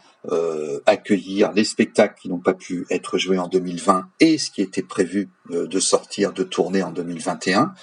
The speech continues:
C'est la même problème pour le, c'est le même problème pour les films, hein. Je crois qu'on en parle actuellement, euh, dans l'industrie du cinéma. C'est le même problème pour les disques. Euh, donc ça veut dire que beaucoup d'artistes n'auront pas, euh, de possibilité de jeu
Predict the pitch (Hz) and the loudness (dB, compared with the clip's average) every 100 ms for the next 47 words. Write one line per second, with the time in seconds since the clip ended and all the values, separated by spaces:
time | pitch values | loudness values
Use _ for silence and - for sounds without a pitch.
0 | - - - - - 104 101 98 92 - | -18 -16 -12 -2 2 4 4 2 -2 -2
1 | 92 90 - 92 95 - - 95 87 110 | 0 0 -2 -2 -2 -2 2 2 4 2
2 | 117 - 95 95 - 92 92 - 185 123 | 0 0 0 0 0 0 0 0 0 0
3 | - - 92 - 92 85 - 98 90 - | -6 -2 -2 0 -2 2 2 2 0 -4
4 | 92 85 95 92 - - - - - 92 | -4 0 -2 -2 -8 -14 -18 -6 0 2
5 | 92 90 - - 90 - - 90 107 175 | 0 -4 -6 -4 -2 -2 -2 2 4 4
6 | - 95 87 90 123 123 - 98 107 - | 2 -2 0 2 2 2 0 2 2 0
7 | 92 90 92 156 220 - - - - - | -6 -6 -2 0 2 0 -6 -10 -20 -20
8 | - - - - - 92 90 85 - - | -18 -16 -16 -2 0 2 0 -4 -10 -12
9 | - 104 104 - 101 107 151 - 98 143 | -2 0 2 2 2 2 2 2 4 4
10 | 143 147 143 - 190 - 131 120 127 - | 4 0 0 0 0 2 2 2 0 2
11 | 139 - - - 180 87 190 - 90 - | 2 0 -14 -4 -4 -2 -2 0 0 0
12 | 92 90 90 101 90 90 85 | -4 -10 -2 -2 0 -4 -4